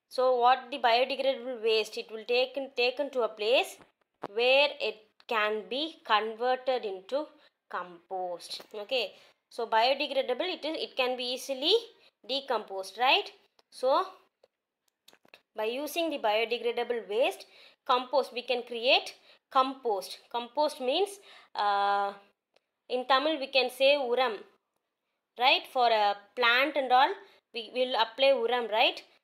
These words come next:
So from biodegradable waste, we can get compost. Okay, so compost makes the soil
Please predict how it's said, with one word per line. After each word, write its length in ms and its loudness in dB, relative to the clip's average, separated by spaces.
So 340 2
from 200 -4
biodegradable 840 2
waste, 360 2
we 80 -8
can 260 -2
get 400 0
compost. 680 -6
Okay, 320 0
so 140 -4
compost 720 0
makes 460 0
the 120 -6
soil 520 -4